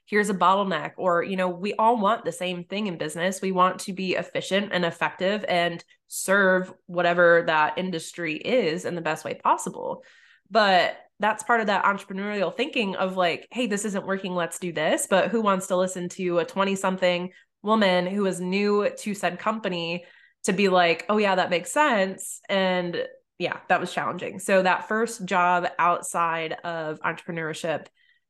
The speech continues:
was really a, "Courtney, you do not have to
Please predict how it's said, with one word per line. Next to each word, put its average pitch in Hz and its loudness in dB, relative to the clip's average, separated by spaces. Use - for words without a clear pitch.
was 180 0
really 185 2
a, 160 -2
"Courtney, 175 -4
you 180 -4
do 185 -2
not 175 2
have - 0
to 170 -6